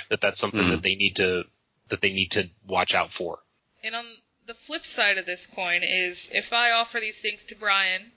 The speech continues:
Speaker 3: and either Brian is like, "Yeah, sure, okay," or
Speaker 1: Yeah. I want that promo.
Speaker 3: <laughs> or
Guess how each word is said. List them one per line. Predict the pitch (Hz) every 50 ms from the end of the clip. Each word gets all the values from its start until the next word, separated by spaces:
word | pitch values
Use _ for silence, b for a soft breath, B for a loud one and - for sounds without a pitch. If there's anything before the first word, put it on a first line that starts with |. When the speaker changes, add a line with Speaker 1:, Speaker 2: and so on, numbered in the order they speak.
| _ _ _ _ _ -
Speaker 3:
and | - 214 208 208 202 202 202 202 202 202 196 196 196 202 - _ _ _ -
either | 220 233 240 233 226
Brian | 220 233 226 214 214 220 214
is | 214 214 208
like, | 208 208 208 202 202 - - - _ _ _ _ _ -
"Yeah, | - 233 226 226
sure, | 226 220 - 254 254 240 233 233 220 185 214
okay," | 214 - 240 226 214 208 208 214 254 - b b b b b _ _ _
or | - 214 214 214 208
Speaker 1:
Yeah. | 202 190 190 190 190 190 196 - _ _ _ _ _ _ _ -
I |
want | 110 156 196 -
that | 92 87
promo. | - - 101 110 123 95 - - B B B B B B B -
Speaker 3:
<laughs> | 233 226 - - 294 269 269 - - 330
or | 294 254 262 254